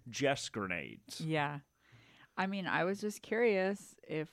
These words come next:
Speaker 2: when we were going to the live show, if that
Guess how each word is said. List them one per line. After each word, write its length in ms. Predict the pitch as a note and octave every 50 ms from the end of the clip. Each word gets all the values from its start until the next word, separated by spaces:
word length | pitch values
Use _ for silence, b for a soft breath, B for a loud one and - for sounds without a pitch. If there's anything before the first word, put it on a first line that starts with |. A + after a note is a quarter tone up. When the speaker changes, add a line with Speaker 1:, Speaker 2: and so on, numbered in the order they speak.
| _
Speaker 2:
when 180 | - E3 E3 E3
we 100 | E3 E3
were 140 | E3 E3 D#3+
going 280 | E3 E3 E3 E3 E3+ E3
to 120 | - E3+
the 160 | D#3 E3 E3
live 400 | D#3+ D#3 D3 D3+ D#3 E3 E3 E3+
show, 600 | - - - F#3+ G3 G#3 F#3+ E3+ E3 E3 F3+ F#3 - _ _ _ _ _
if 120 | - E3 - _ -
that 240 | D3 D3 C3+ -